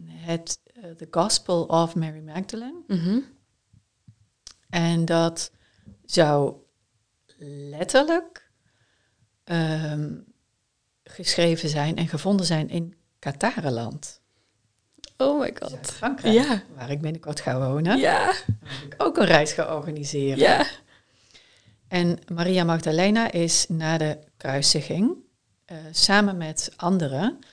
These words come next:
Speaker 1: gevlucht naar Zuid-Frankrijk.
Speaker 2: Ja.
Speaker 1: En daar heeft zij lange tijd gewoond in het gebied wat nu bekend staat als Occitania,
Speaker 2: Mhm.
Speaker 1: Katarenland, wat vernoemd is naar een groepering die,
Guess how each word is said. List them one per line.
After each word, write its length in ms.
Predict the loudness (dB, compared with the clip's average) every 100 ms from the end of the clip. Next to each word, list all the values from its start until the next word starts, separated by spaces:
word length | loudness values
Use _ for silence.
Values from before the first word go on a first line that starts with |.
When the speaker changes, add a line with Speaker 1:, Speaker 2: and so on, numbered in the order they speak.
| _ _ _
Speaker 1:
gevlucht 640 | -20 -8 0 2 2 -2
naar 260 | 0 2 2
Zuid-Frankrijk. 920 | 0 -4 -6 -4 -4 -6 -16 _ _ _
Speaker 2:
Ja. 260 | -12 -12 -14 _ _ _ _ _ _
Speaker 1:
En 160 | -2 2
daar 200 | 2 2
heeft 200 | 0 0
zij 300 | 2 0 0
lange 240 | -2 -2
tijd 260 | -4 -6 -6
gewoond 440 | -6 -2 0 0
in 160 | -4 -8
het 140 | -10
gebied 380 | -20 -18 -18 -10
wat 280 | -8 -8 -10
nu 160 | -14
bekend 380 | -16 -8 -4 -2
staat 340 | 0 -2 -4
als 200 | -4 -6
Occitania, 800 | -6 -12 -12 -6 -2 0 0 -2 -4 0
Speaker 2:
Mhm. 280 | 4 4 2 -4 _ _ _ _ _ _ _ _
Speaker 1:
Katarenland, 880 | -14 -8 -6 -4 -4 -2 -2 -4 -12 _ _ _ _ _ _ _
wat 280 | -2 2 2
vernoemd 380 | 2 2 0 0
is 360 | 2 2 0 -2
naar 480 | -4 0 2 0 -4
een 300 | -10 -10 -12
groepering 920 | -6 -6 -6 -10 -10 -14 -14 -12 -12 -14 -20
die, 580 | -20 -18 -18 -20 -20